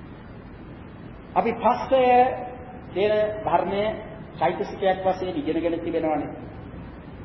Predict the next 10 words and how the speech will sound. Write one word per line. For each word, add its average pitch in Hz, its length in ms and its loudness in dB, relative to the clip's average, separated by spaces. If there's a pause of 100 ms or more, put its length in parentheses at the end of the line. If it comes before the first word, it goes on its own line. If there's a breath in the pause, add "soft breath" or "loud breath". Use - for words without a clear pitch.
පස්සේ 190 520 4 (120)
කියන්නේ 147 520 2
අරමුණ 190 480 4
ස්පර්ශ 156 500 2
කරන 139 320 0 (1080)
ස්වභාවය. 208 640 6 (1500)
රූප, 226 520 4 (180)
ශබ්ද, 185 460 4 (140)
ගන්ධ, 175 420 2
රස, 156 240 2